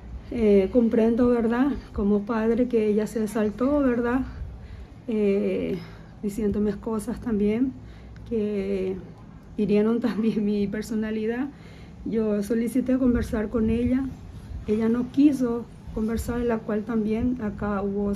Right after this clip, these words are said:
personas que grabaron eso también, como ella vino, eh, exaltada, ¿verdad? No quiso conversar,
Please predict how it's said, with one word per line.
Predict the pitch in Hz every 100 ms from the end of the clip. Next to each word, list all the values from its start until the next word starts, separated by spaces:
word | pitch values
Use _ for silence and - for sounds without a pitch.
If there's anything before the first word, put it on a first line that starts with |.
| - -
personas | 202 220 208 208
que | 220
grabaron | 208 208 196 196 202 202
eso | 208 202 220
también, | 220 214 202 233
como | 226 220 214
ella | 214 208
vino, | 202 208 220 233 - - - - - -
eh, | 240 208 202 202 190 - 196 - - - - - - - -
exaltada, | 208 240 214 208 214 214 233 226
¿verdad? | 214 208 226 254 - - - - -
No | 208
quiso | - 208 226 226
conversar, | 220 220 220 - 220 240